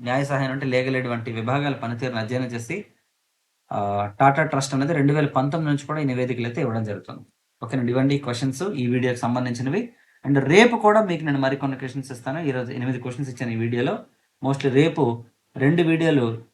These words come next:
టెన్ ప్లస్ టెన్తో మీకు రిలీజ్ చేయడానికి ట్రై చేస్తాను. నేను పీపీటీ అయితే రెడీ చేస్తున్నాను. డెఫినెట్గా మీకు, ఆ, చాలామంది అడుగుతున్నారు, జూన్ ఫస్ట్కి మాకు తెలంగాణ, మనకి ఆంధ్రప్రదేశ్కి సంబంధించిన కానిస్టేబుల్ మెయిన్స్ ఎగ్జామినేషన్ ఉందని. So అందరికీ ఉపయోగపడే విధంగా ఈ క్వశ్చన్స్ చేద్దాం, ఏపీటీఎస్ and నేషనల్ ఎగ్జామ్స్ కూడాను.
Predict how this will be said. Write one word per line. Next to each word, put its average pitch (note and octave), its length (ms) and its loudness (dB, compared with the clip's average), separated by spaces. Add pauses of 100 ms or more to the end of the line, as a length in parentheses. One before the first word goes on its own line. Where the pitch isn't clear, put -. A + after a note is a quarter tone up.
(140)
టెన్ D#3+ 260 0
ప్లస్ D3 220 -2
టెన్తో C#3 500 -4
మీకు A2+ 160 -8
రిలీజ్ B2 320 0
చేయడానికి B2+ 280 -4
ట్రై A2 200 -4
చేస్తాను. A2 360 -4
నేను D3+ 420 -6
పీపీటీ A2+ 300 -2
అయితే A2 140 -2
రెడీ G#2 180 0
చేస్తున్నాను. A#2+ 600 0 (380)
డెఫినెట్గా B2+ 400 4
మీకు, C3 400 2 (640)
ఆ, G#2+ 180 2 (100)
చాలామంది B2+ 380 4
అడుగుతున్నారు, C3 480 2
జూన్ B2+ 200 0
ఫస్ట్కి A#2+ 340 -4
మాకు A2+ 220 -2
తెలంగాణ, A2+ 520 0
మనకి G2+ 480 -6 (120)
ఆంధ్రప్రదేశ్కి A#2 600 -2
సంబంధించిన A2+ 600 -2 (100)
కానిస్టేబుల్ A#2 480 0
మెయిన్స్ A2+ 260 0
ఎగ్జామినేషన్ G#2+ 520 -2
ఉందని. B2+ 380 0 (460)
So A#2 60 6
అందరికీ E3+ 300 6
ఉపయోగపడే D#3+ 440 8
విధంగా C#3+ 360 4
ఈ G#3+ 80 2
క్వశ్చన్స్ B2+ 420 -4
చేద్దాం, B2 220 -2
ఏపీటీఎస్ A#2+ 560 -4
and A#2 140 -2
నేషనల్ A2 320 -4
ఎగ్జామ్స్ G#2+ 300 -6
కూడాను. A2 420 -4